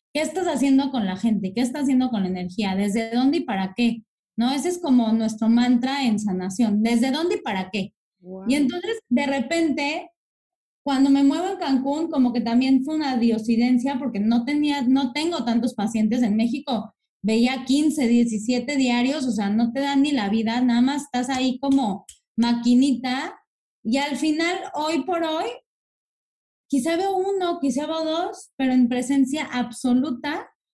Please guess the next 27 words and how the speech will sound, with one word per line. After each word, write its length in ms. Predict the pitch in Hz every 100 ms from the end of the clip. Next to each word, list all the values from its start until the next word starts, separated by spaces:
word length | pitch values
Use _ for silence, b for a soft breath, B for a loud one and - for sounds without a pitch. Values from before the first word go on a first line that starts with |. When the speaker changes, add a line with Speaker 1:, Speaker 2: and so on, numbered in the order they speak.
| _ _ -
Speaker 1:
y 160 | 240 277
es 220 | 285 254
lo 260 | 302 311
que 720 | 294 277 254 233 220 214 202 -
ha 200 | 247 262
hecho 260 | 262 277
el, 300 | 240 214 - -
eh, 380 | 233 214 202 -
el, 460 | 214 220 220 240
la 160 | 240 233
diferencia, 960 | 240 233 240 247 262 240 254 247 - _ _ _ _ _ _ _ -
porque 320 | 247 247 254
yo 100 | 269
estoy 340 | - 294 285 226
bien 320 | 277 269 269
entregada 760 | 277 247 214 214 220 220 240 -
en 240 | 262 247
presencia, 600 | 240 233 269 269 240 233 -
y 160 | 254
creo 220 | 262 285 311
que 200 | 320 294
eso 200 | - 320
es 60 |
lo 120 | 302
más 220 | 240 220 233
importante. 640 | 214 202 196 196 185 160 _
Speaker 2:
Sí. 340 | - 208 170